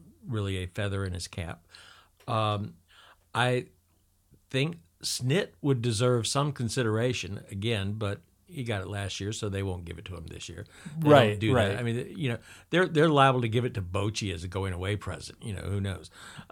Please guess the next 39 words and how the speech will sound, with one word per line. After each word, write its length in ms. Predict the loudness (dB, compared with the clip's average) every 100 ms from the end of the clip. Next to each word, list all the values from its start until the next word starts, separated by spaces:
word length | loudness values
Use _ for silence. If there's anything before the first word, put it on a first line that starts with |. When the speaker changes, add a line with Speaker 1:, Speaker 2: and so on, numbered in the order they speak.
| -4
Speaker 1:
Uh, 400 | 0 2 2 4
Speaker 2:
<laughs> 680 | 4 4 -2 -8 -6 -8 -4
Speaker 1:
I 40 |
mean, 60 | 8
Speaker 2:
They 80 | 10
Speaker 1:
that, 60 |
Speaker 2:
won't, 280 | 12 12 12
Speaker 1:
that's, 160 | 10 8
Speaker 2:
but 180 | 8 8
yeah, 140 | 8
Speaker 1:
I'm 60 | 8
saying 220 | 6 6
that's 140 | 6
Speaker 2:
sure. 100 | 8
Speaker 1:
the 60 | 8
way 360 | 8 6 4 0 -10 -8
the 60 | 0
manager 460 | 2 2 0 0
of 120 | -2 -2
the 80 |
year 300 | -2 0 -2
thing 280 | -2 -6 -4
works. 280 | -4 -6 -8
It's 140 | -12
who's 320 | -4 -2 -2 -6 -8
up. 360 | -10 -10 -16 -20 -20 -20 -16
Uh, 460 | -4 0 2 0 -4 -8 -2
but 120 | 0
I 100 | 0
think 260 | -4 -8
Counsell 380 | -4 -2 -2 -4
should 340 | -8 -2 -2 0
get 160 | -2
it. 160 | -2 -6 -14 -20 -20 -20 -6
Uh, 360 | 0 2 2 -2 -10 -4
in 200 | 0 2
the 140 | 2
American 500 | 4 4 4 2 0
League, 300 | 0 -2 -6